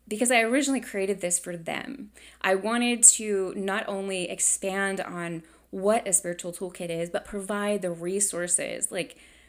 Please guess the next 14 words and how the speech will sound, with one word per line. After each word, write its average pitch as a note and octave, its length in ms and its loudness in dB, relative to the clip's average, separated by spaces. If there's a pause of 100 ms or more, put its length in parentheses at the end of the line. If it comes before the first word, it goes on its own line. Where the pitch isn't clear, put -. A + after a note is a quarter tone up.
(120)
provide G#3+ 520 2
a A3+ 100 -6
massive A3 680 -2
list - 440 -2
of F#3 220 0
resources D#3+ 720 -4
and F#3 180 -4
different G3+ 300 -4
ideas - 800 -6
because G3+ 500 -4
we're A#3 100 -2
all A#3+ 180 -4
different, - 520 -12 (220)
right? F#3 360 -4